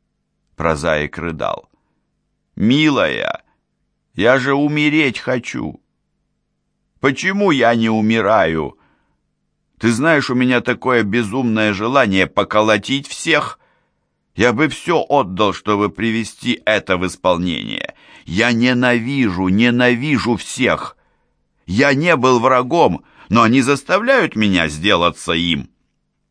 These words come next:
Несмотря на опалу, вскоре он поступил на заочное отделение Литинститута. Во время войны главред Красной Звезды Давид Ортенберг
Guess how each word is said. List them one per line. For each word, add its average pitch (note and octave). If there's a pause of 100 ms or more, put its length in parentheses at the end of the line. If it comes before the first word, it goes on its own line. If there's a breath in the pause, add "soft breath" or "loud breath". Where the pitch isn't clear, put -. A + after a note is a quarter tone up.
(480)
Несмотря F2
на D2+
опалу, E2+
вскоре E2
он G#2
поступил G2
на F2+
заочное E2+
отделение E2+
Литинститута. E2+ (840)
Во G2+
время D#3+
войны G2
главред F#2+
Красной D#2+
Звезды D#2
Давид E2+
Ортенберг A2